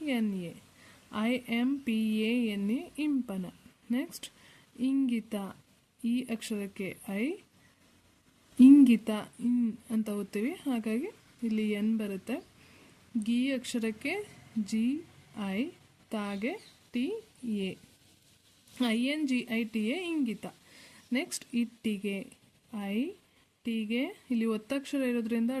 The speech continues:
ಡಬಲ್ ಟಿ, ಮತ್ತೆ ಐ, ಗೆ ಅಕ್ಷರಕ್ಕೆ ಜಿ ಇ, ಇ ಡಬಲ್ ಟಿ ಐ ಜಿ ಇ, ಇಟ್ಟಿಗೆ. ನೆಕ್ಸ್ಟ್ ಇಳೆ, ಐ ಎಲ್ ಇ,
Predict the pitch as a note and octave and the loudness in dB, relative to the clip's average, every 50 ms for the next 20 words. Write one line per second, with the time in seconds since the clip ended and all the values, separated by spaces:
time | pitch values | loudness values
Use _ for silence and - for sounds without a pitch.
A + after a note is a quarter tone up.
0 | A3+ G#3 G3+ G3 F#3+ G3+ G#3 A3 A3 G#3 - - G3 G3 A3 C#4+ F#4+ - - _ | -4 -4 -4 -4 -4 -2 -2 -2 -2 -2 -4 -4 -4 -2 -2 -2 -4 -6 -14 _
1 | _ - _ _ _ _ _ _ _ _ _ _ _ - - - - - - - | _ -20 _ _ _ _ _ _ _ _ _ _ _ -20 -20 -20 -20 -20 -20 -20
2 | - - - - B3 A3+ A3 G#3+ G#3 - C4 E4 G4 G#4 - - - - - G#3+ | -20 -20 -10 2 6 8 8 8 8 6 2 0 0 -2 -8 -18 -20 -18 -14 -10
3 | G3+ G3+ G3 G3 A3+ D#4 G4 - - - _ _ _ _ B3+ A#3 G#3 A3 A3+ A3+ | -8 -6 -4 -2 -2 -4 -4 -8 -12 -20 _ _ _ _ -10 -6 -4 -2 0 0
4 | A#3 A#3 A3+ A#3 - - A#3 A3 A3 A3 A3 - C4+ E4+ G#4+ - - - - _ | 0 -2 -2 -4 -6 -4 -2 -2 -2 -4 -6 -8 -8 -8 -8 -10 -14 -20 -20 _
5 | _ _ _ _ _ _ A3+ G3+ - A3+ B3 D#4 G4+ G#4+ - - - _ - A#3 | _ _ _ _ _ _ -6 -4 -2 -2 -2 -2 -2 -4 -8 -14 -20 _ -4 -4
6 | G#3 G3+ G3 - - - - A3+ B3 C4+ A#3 A#3+ A3 G3+ G#3+ G#3+ G3 - A3 A3 | -4 -4 -4 -8 -12 -6 -4 -2 0 0 0 -2 -2 -2 -2 -4 -2 -2 -2 -4
7 | G#3+ - - G#3+ G3+ G3+ G#3 F#3+ - G#3+ G#3 G3 - - B3+ E4 A4 - - - | -4 -6 -8 -6 -4 -4 -4 -4 -4 -6 -6 -6 -6 -4 -4 -4 -4 -8 -14 -20
8 | - - _ _ - _ - D4+ C4 B3+ - - G3 F#3+ G3 F#3+ - - A3 A3+ | -20 -20 _ _ -16 _ -4 -4 -4 -4 -4 -6 -4 -4 -4 -6 -6 -4 -2 -2
9 | C4+ E4+ - - - - - _ - A#3 A3 G3+ G3+ G#3 G3+ G3 - - - - | -2 -2 -4 -10 -16 -18 -18 _ -4 -2 -2 0 -2 -2 -2 -4 -6 -10 -16 -20
10 | - _ _ _ _ _ _ _ _ _ _ _ _ _ _ _ - A#3 G#3+ G3+ | -20 _ _ _ _ _ _ _ _ _ _ _ _ _ _ _ -4 -2 0 2
11 | G#3 A3+ C4+ F4+ A4 - - - - _ _ A#3 A3 G#3 G3+ G3+ G#3 C4 F4 G#4+ | 2 2 0 -2 -4 -8 -14 -20 -20 _ _ -4 -2 -2 -2 -2 -2 -2 -2 -4
12 | - - _ - _ _ - - A#3+ A#3 | -8 -14 _ -20 _ _ -6 -4 -2 -2